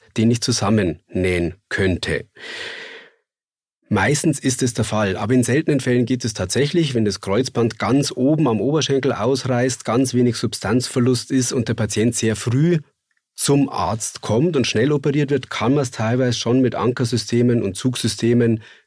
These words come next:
wieder refixieren. Dann kann ich das Kreuzband auch erhalten. Das ist aber tatsächlich seltenen Fällen vorbehalten. In den allermeisten Fällen muss ich das Kreuzband ersetzen. Das heißt, ich muss operativ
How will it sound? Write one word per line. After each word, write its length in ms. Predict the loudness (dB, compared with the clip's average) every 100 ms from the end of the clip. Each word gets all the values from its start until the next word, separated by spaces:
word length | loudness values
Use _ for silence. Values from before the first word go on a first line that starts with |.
| -2
wieder 420 | 2 4 4 2
refixieren. 1000 | 0 0 -2 -6 -6 -2 2 2 4 2
Dann 100 | 2
kann 180 | 0 -2
ich 100 | 0
das 140 | -4
Kreuzband 500 | -4 -2 -2 -2 -2
auch 200 | -2 -2
erhalten. 540 | -2 0 0 2 2 0 -6 -14 -14 -6
Das 160 | 0 2
ist 120 | 2
aber 160 | 2 0
tatsächlich 460 | 0 0 0 0
seltenen 460 | 0 0 2 2 0
Fällen 340 | 0 0 2
vorbehalten. 800 | 0 -2 0 0 -2 -2 -4 -6 -8 -18 -16 -14 -14 -16 -18 0
In 140 | 4
den 120 | 4
allermeisten 880 | 4 2 2 4 2 2 0 0 -2
Fällen 580 | 0 2 4 4 4 0 _ 0
muss 240 | 4 4
ich 100 | 2
das 180 | 0 -2
Kreuzband 580 | 0 -2 0 0 0 0
ersetzen. 520 | 0 0 0 -2 -4 -8 _ _ _ -4
Das 160 | -2
heißt, 300 | 2 2 0
ich 120 | 0
muss 260 | 2 2 2
operativ 800 | 0 2 2 2 2 0 0